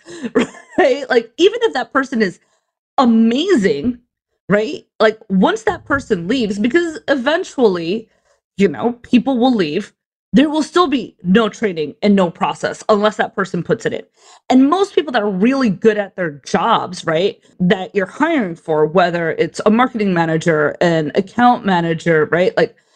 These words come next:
they're usually there to do the job, not to document it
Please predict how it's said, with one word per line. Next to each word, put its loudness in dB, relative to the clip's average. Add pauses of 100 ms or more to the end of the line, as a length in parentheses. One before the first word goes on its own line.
(240)
they're 2
usually 2
there 2
to -6 (140)
do 6
the 0
job, -8 (500)
not 4
to 0 (180)
document -2
it 0